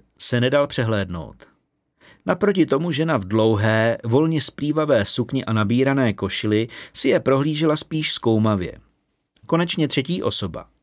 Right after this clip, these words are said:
na první pohled válečník, si je prohlížela vcelku bezvýrazně. Byl to on, kdo promluvil jako první, a když to udělal,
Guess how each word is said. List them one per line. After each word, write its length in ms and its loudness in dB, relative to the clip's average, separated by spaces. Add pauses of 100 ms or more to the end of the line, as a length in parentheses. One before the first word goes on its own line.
(180)
na 120 0
první 360 2
pohled 320 2
válečník, 760 -2 (440)
si 160 -2
je 120 6
prohlížela 640 4
vcelku 400 0
bezvýrazně. 840 -4 (840)
Byl 220 2
to 180 0
on, 400 0
kdo 180 0
promluvil 500 2
jako 240 0
první, 560 -2 (340)
a 100 4
když 240 0
to 140 0
udělal, 480 -2